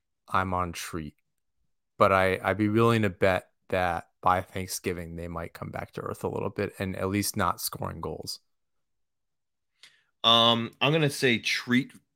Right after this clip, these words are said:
Speaker 2: for myself for one of the reasons that you stated, that they're, they're healthy this season. Uh, they, they do, that does attribute to one of the reasons why they look like the, their former selves. But the reason why they got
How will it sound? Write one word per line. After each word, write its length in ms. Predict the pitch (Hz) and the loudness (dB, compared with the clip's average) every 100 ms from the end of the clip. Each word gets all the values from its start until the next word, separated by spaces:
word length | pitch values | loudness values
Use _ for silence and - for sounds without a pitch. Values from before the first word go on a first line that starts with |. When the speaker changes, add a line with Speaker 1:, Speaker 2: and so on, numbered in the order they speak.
| _ _ | _ _
Speaker 2:
for 140 | 131 | -4
myself 480 | 110 104 - 110 113 | 0 0 2 2 0
for 220 | - 104 | -2 -2
one 380 | 101 107 104 101 | 0 -2 -4 -8
of 140 | 101 95 | -12 -8
the 100 | 95 | -8
reasons 420 | 95 92 92 87 | -6 -8 -10 -8
that 160 | 87 | -8
you 160 | 69 87 | -8 -18
stated, 420 | - 87 92 101 | -8 -4 -2 -2
that 180 | 87 78 | -4 -4
they're, 280 | 82 80 - | -2 -2 -4
they're 100 | 76 | -8
healthy 340 | 73 76 82 78 | -6 -6 -8 -12
this 220 | 76 - | -10 -12
season. 340 | 82 78 95 _ _ _ _ | -12 -16 -18 _ _ _ _
Uh, 240 | 78 73 73 | -8 -6 -4
they, 340 | 78 73 - - | -4 -4 -8 -8
they 280 | 80 71 - _ _ _ _ _ _ _ | -8 -8 -16 _ _ _ _ _ _ _
do, 300 | 101 98 92 | -4 -2 0
that 200 | 104 98 | 2 4
does 300 | 98 95 82 - | 4 0 -2 -8
attribute 460 | 82 - 87 87 - | -8 -8 -6 -6 -10
to 260 | 90 82 | -10 -10
one 180 | 80 85 | -8 -10
of 80 | 76 | -10
the 100 | 76 | -10
reasons 360 | 80 78 82 78 | -8 -8 -10 -8
why 160 | 73 | -6
they 100 | 67 | -4
look 220 | 67 73 | -8 -8
like 180 | 78 73 | -6 -6
the, 220 | 73 71 - | -6 -8 -6
their 140 | 78 | -10
former 240 | - 80 73 | -10 -12 -8
selves. 240 | 82 90 | -6 -4
But 160 | 104 - - - _ - | -4 -6 -8 -20 _ 2
the 100 | 123 | 2
reason 560 | 110 113 135 196 196 110 | 2 2 4 4 2 4
why 180 | 104 | 4
they 140 | 87 82 | 4 0
got 340 | - 71 - | -4 -6 -6